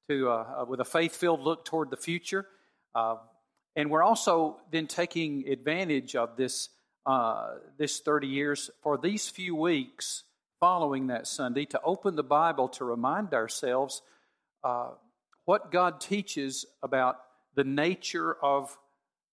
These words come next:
the church, of, of a local congregation, why He created them, what He created churches to be, what He wants us to know, what He wants us to be, what He wants us to do, and, uh, the purpose, remind us of the purposes of our church. We don't get to,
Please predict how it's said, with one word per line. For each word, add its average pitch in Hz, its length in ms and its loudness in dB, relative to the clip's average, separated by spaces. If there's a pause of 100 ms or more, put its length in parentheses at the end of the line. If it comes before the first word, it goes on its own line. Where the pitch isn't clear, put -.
(140)
the 185 180 2
church, 143 540 0
of, 117 200 -6 (240)
of 127 240 -2
a 165 220 2
local 165 380 2
congregation, 139 920 -2
why 147 280 2
He 170 160 -4
created 143 680 -2
them, 123 220 -4 (460)
what 170 180 2
He 180 140 2
created 160 580 -2
churches 143 520 -8
to - 120 -12
be, 151 560 -4 (240)
what 151 140 2
He 156 80 -2
wants 151 240 -2
us - 80 -10
to 135 120 -4
know, 175 480 2
what 147 140 2
He 143 80 -4
wants 135 240 -4
us - 80 -10
to 123 140 -10
be, 165 420 0
what 143 220 -4
He 135 40 -12
wants 131 240 -6
us 135 140 -10
to 123 120 -8
do, 151 380 -2 (680)
and, 131 340 0
uh, 123 220 4
the 120 80 -2
purpose, 175 500 0
remind 147 380 2
us 147 140 -4
of 123 80 -8
the 120 100 -6
purposes 170 600 -2
of 156 100 -4
our 156 100 0
church. 165 600 -4
We 151 140 0
don't 180 180 2
get 165 200 -2
to, - 80 -20